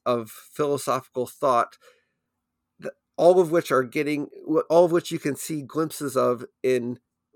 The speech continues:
Wittgenstein, and I think help point us to, to truth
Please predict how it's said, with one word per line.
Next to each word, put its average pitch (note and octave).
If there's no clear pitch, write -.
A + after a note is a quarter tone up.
Wittgenstein, C#3
and -
I C3
think D#3
help C#3
point D3+
us C3
to, A2+
to -
truth -